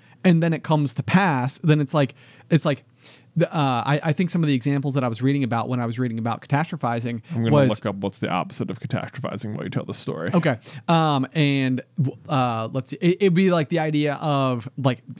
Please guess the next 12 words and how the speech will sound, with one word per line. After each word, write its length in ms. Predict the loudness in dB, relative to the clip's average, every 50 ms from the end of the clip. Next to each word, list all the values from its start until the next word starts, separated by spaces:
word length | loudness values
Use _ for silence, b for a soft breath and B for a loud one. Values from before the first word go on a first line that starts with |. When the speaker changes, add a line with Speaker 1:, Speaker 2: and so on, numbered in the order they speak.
| -16 -12 -8
Speaker 1:
starting 520 | -6 -6 -2 -2 -2 0 0 0 0 0
some 160 | 0 0 0
type 180 | 2 0 0 0
of 80 | 0 0
initiative, 460 | 0 0 0 -2 -4 -8 -10 -6 -2
some 100 | 0 0
type 200 | 0 0 -2 -2
of 140 | -6 -8 -8
project, 560 | -4 -2 0 0 0 -2 -4 -6 -6 -8 -14 B B B B B B
and 360 | 2 4 4 4 2 0 -2 -4 -6
feeling 380 | -2 2 2 2 2 2 0 0
like 380 | 0 0 2 0 0 -2 -6